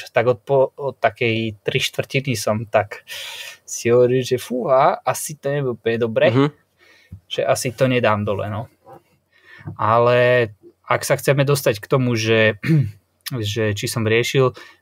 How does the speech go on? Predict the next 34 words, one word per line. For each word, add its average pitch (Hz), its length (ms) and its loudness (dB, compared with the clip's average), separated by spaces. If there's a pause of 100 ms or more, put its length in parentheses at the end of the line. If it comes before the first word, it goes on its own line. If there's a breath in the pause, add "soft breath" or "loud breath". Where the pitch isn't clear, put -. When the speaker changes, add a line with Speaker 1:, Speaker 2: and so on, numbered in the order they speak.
(120)
Speaker 1:
tak, 104 240 -2
e, 113 320 2
v - 360 -18 (180)
tých 110 160 -6
Grande 117 320 -2
Jurassic 107 420 -2
to 110 140 -8
bolo 107 180 -2
veľmi 113 380 0
nepríjemné, 101 480 -2
pretože 101 580 -2 (460 loud breath)
tam 104 160 -2
som 110 180 -2
bol 113 460 2
na 113 160 -4
obrovskom 123 680 -2
ľade, 110 540 0 (100)
ktorý 110 300 -4
bol 104 160 0
široký 104 640 -4 (880 soft breath)
sto, - 520 0
s-, - 240 -12 (260)
možno 107 300 -2
aj 104 80 0
dvesto 127 340 2
metrov 113 540 0 (100)
a 98 140 -10
dlhý 110 560 0 (580 loud breath)
od 104 220 -6
toho, 107 320 0
kedy 107 160 -2
skončil 107 420 -2
ten 107 160 -4
snehoľad, 107 720 0